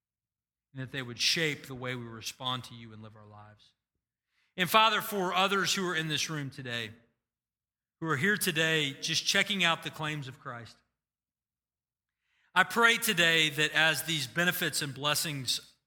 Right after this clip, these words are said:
um, are demonstrated through your word, that you would give them the faith to trust in Jesus so that they might receive these blessings as well.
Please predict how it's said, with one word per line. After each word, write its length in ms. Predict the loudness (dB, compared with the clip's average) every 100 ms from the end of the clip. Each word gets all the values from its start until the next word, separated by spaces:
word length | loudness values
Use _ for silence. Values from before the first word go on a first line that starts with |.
| _ _ _
um, 120 | -20 -8
are 100 | -8
demonstrated 680 | -6 -6 -4 -4 -2 -4 -8
through 100 | -14
your 140 | -14
word, 420 | -16 -14 -12 -14 -16 _ _ _ _ _ _ _ _ _ _ _ -8
that 100 | -4
you 200 | 0 0
would 160 | 0 2
give 200 | 2 4
them 200 | 0 0
the 80 |
faith 680 | -2 0 0 0 -2 -6 -10 _ _ _ _ _ _ _ _ _ -14
to 60 |
trust 600 | -4 -2 2 2 2 0 -4
in 140 | -6
Jesus 680 | -4 -4 -2 -4 -4 -2 -4 -6 _ _ _ _ _ _ _ _ _ -12
so 80 |
that 180 | -8 -6
they 240 | -2 2 2
might 340 | 4 4 2
receive 480 | -4 -2 -2 -2 -6
these 180 | -8 -10
blessings 560 | -8 -6 -4 -4 -10 -14
as 140 | -18
well. 240 | -20 -20